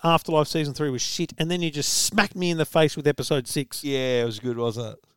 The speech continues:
Speaker 1: Really?
Speaker 2: And that's it, I think. There's no more after that. It can't be, I don't think. Not, not that, that's not a spoiler, but I think the way it ended, I think that was like a full stop on it. I think you
Speaker 1: I
Speaker 2: put.
Speaker 1: think so too.
Speaker 2: I don't think you're gonna go a season four, 'cause what else can you do? What's, what's different?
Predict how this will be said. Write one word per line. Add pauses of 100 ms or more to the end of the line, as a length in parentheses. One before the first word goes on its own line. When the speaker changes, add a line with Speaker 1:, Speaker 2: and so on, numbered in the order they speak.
(140)
Speaker 1:
Really?
Speaker 2:
And
that's
it,
I
think.
There's
no
more
after
that.
It
can't
be,
I
don't
think.
Not,
not
that,
that's
not
a
spoiler,
but (420)
I
think
the
way
it
ended, (480)
I
think
that
was
like
a
full
stop
on
it.
I
think
you
Speaker 1:
I
Speaker 2:
put.
Speaker 1:
think
so
too.
Speaker 2:
I
don't
think
you're
gonna
go
a
season
four,
'cause
what
else
can
you
do?
What's,
what's
different?